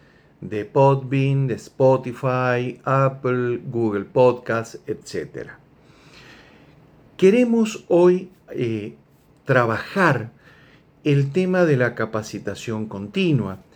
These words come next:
y queremos presentarles un programa de formación continua que nos permita ir atravesando en forma secuencial todos aquellos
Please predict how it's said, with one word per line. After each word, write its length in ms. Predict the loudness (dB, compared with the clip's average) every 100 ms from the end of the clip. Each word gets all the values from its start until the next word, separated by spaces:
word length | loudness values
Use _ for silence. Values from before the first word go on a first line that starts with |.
| _ _ _ -6
y 80 |
queremos 420 | 2 2 2 0 -2
presentarles 1300 | -2 -2 -2 -4 -2 2 2 2 -4 -10 -12 -20 _ _ _ _ _ -2
un 420 | 2 2 0 -2 -10 _ _ _ _ 2
programa 840 | 4 6 6 4 2 2 0 0
de 140 | 0 -2
formación 800 | -4 -6 -4 -6 -6 -4 -4 -4
continua 840 | -6 -6 -4 -2 -2 -4 -6 -10 _ _ -20 -20 -20 _ _ 2
que 400 | 4 6 2 -6 -2
nos 320 | 2 2 0
permita 960 | 2 2 4 2 0 -2 -4 -8 -10 -18 _ _ _ _
ir 320 | -2 0 -2 -4
atravesando 840 | -2 0 2 2 0 0 0 2 0
en 80 | -2
forma 340 | -4 -2 -4
secuencial 840 | -4 -4 0 -2 0 2 2 2 -4 -14 _ _ _ _ _ 6
todos 440 | 6 6 2 -4
aquellos 800 | -6 -2 -2 0 0 -2 -10